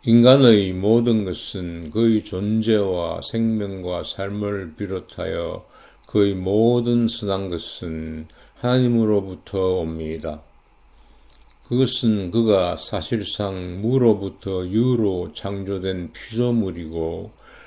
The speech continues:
하나님은 그의 창조주이시기 때문입니다. 그런데 그가 죄를 지어 하나님의 원수가 되었습니다. 그런데 그가 죄를 짓지 않았더라면,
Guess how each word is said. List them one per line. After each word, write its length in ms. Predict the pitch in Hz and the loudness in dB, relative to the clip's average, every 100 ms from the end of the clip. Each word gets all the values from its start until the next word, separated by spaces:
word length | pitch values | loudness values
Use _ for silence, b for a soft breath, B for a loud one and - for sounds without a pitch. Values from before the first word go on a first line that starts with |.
| B | B
하나님은 720 | - 127 123 117 107 101 95 | -4 0 4 4 4 2 -2
그의 380 | 82 113 110 101 | 2 4 4 2
창조주이시기 1400 | - 101 110 117 123 113 113 101 - - 92 90 87 78 | -4 -4 -2 0 0 2 2 2 -2 -6 -4 -4 -6 -6
때문입니다. 920 | 92 85 82 80 78 80 78 76 76 - - _ _ - _ _ _ _ _ - _ B B B B B B - | -6 -4 -6 -6 -6 -6 -8 -8 -12 -14 -20 _ _ -20 _ _ _ _ _ -20 _ B B B B B B -2
그런데 580 | 127 117 104 92 87 82 | 4 6 6 4 2 0
그가 500 | 123 113 101 90 80 | 2 4 4 2 0
죄를 640 | - 101 110 113 117 113 | 0 2 4 4 2 2
지어 520 | 87 98 90 85 80 - b b b | 0 -4 -2 -2 -6 -12 b b b
하나님의 600 | - 120 117 104 98 95 | -4 2 2 2 0 -2
원수가 920 | 90 98 117 113 135 117 104 92 82 | -4 -2 -2 -2 -2 2 2 2 0
되었습니다. 1000 | - 90 80 - 85 80 80 82 80 76 - _ _ _ _ _ _ _ _ _ _ _ _ _ | -4 -4 -4 -6 -8 -8 -6 -8 -8 -12 -14 _ _ _ _ _ _ _ _ _ _ _ _ _
그런데 520 | 131 120 110 90 87 | 0 2 2 2 -2
그가 520 | 78 120 107 95 85 76 | -2 0 2 2 0 -6
죄를 460 | 104 110 120 120 | -2 0 2 0
짓지 520 | 110 110 - 110 104 | 0 -4 -4 -4 -4
않았더라면, 1120 | 95 104 123 107 - 92 85 85 82 78 82 | -2 -2 0 -2 -6 -8 -6 -6 -8 -10 -12